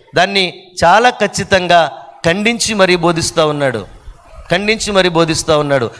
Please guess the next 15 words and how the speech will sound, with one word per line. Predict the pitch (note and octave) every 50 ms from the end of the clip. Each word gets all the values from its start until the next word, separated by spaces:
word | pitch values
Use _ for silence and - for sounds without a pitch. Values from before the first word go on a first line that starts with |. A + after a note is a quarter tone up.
| - -
పద్నాలుగో | E3 F3 G3+ A3+ A#3 A3+ G3 G#3
అధ్యాయం | G3 F3+ F3 F#3+
ఇప్పుడు | F3 F3+ F3+ - - F3
చదివిన | F#3 G#3 G#3
భాగాన్ని | G3 D3+ D#3 F3+ E3+ E3+ E3+ E3 D#3+ D#3 - - - - D#3
మీరు | D#3 D3
తర్వాత | - E3 D#3+ F#3 G3+ G3 - F#3
చదువుకోండి, | F3+ E3+ F3+ F3+ F3+ F3 F3 D#3+ D3+ C#3+ C3+ - - - - -
అందుకే | D3 D#3 D#3+ D#3 - F3+ E3 -
చంపించేశాడు. | E3 D#3+ C#3 D3+ D#3+ C#3+ C#3 D3+ - - D3 B2+ A2 G#2 F#2 - - - - _ _ -
ఎలాగైనా | C#3+ E3+ G3 G3 G#3 G#3+ G3+
చంపేయాలి | F3 F#3+ F#3+ F3 F#3+ F#3+ F#3 F3+
ఈయన్ని | F3 E3+ E3+
అనుకున్నాడు, | D#3+ E3 D3 C3+ D3+ D3 C3+ A2+ F#2+ F#2 F2 - _ _ _ _ _ _ _ _ - C#3+
ఎలాగైనా | D#3+ F3+ G3 F#3+ G3 G3 F#3+ G#3+ C4 C#4 B3